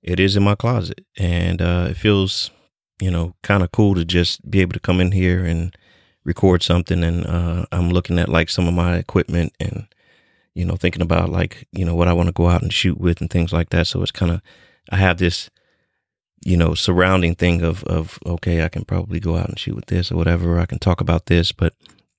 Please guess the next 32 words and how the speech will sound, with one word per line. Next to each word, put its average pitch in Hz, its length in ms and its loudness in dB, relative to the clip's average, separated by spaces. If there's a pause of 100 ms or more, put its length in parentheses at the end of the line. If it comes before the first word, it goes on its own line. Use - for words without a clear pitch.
(920)
this - 140 -4
is 90 140 -2
what 92 140 4
I'm 92 120 4
doing. 101 320 2
So, 90 320 2 (580)
um, 90 440 4 (680)
again, 107 160 4
this 113 160 2
is, 113 240 -2
this 110 160 0
is 117 160 0
a 87 60 -2
short - 280 0
one. 87 340 -2 (100)
I 87 200 2
just 90 240 -2
kinda, 90 240 0
like 87 220 -2
I 92 40 -4
said, 90 220 -4
I 85 60 -4
want 87 280 0
to - 80 -10
give 90 600 2 (480)
a, 87 580 0 (420)
you 92 120 2
know, - 400 -4 (1080)
a 98 100 -2
thank 110 400 0
you 90 420 0
or 87 400 -2